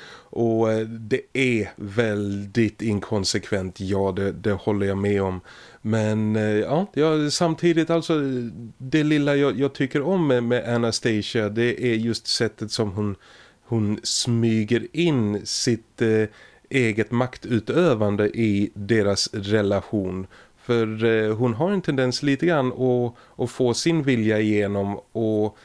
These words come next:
få Christian att göra saker som han egentligen inte är bekväm med. Och, eh, just den aspekten av den här berättelsen, den, den tyckte jag ändå var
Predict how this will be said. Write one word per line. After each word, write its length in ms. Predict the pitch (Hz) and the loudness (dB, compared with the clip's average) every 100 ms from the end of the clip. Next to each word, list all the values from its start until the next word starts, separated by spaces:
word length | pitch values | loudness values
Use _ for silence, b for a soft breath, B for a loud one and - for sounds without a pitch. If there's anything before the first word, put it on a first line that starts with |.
| B B 107 | B B -20
få 420 | 107 - 123 107 98 - | -18 -6 0 0 -2 -2
Christian 640 | 117 - - 107 104 107 - | 0 0 -2 -2 -2 -6 -6
att 240 | 107 104 | -2 -2
göra 580 | - 101 104 113 104 104 | -4 -6 0 2 4 2
saker 480 | 98 113 101 - 107 | 0 0 0 -2 -4
som 320 | - 107 101 92 b b b | -2 -2 -2 -6 b b b
han 360 | 131 156 139 | -2 0 0
egentligen 720 | 117 110 104 95 110 104 98 92 b b | 2 2 2 -2 -2 0 -2 -6 b b
inte 360 | - 113 120 104 | -2 -2 0 -2
är 100 | 104 | -2
bekväm 680 | 98 98 - 107 95 95 95 | -2 -4 -2 0 0 -2 -2
med. 240 | 98 95 - b b b b | -2 -2 -6 b b b b
Och, 600 | - 113 110 107 107 107 | -6 -2 0 0 0 0
eh, 160 | 107 104 - - | 0 -2 -8 -12
just 300 | - 123 - | -4 -2 0
den 160 | 147 151 | 0 0
aspekten 440 | 139 - 117 117 | -2 -2 0 0
av 160 | 104 104 | 0 0
den 120 | 101 | 0
här 160 | 104 | 0
berättelsen, 760 | 101 104 101 - 98 - 104 107 | -2 0 -2 -2 -8 -4 -4 -2
den, 300 | 127 139 135 | -2 -4 -4
den 160 | 147 | -6
tyckte 320 | 156 208 - 160 | -4 -4 -2 -2
jag 120 | 143 | 0
ändå 200 | 131 131 | 2 0
var 480 | 123 127 127 120 | 0 0 2 0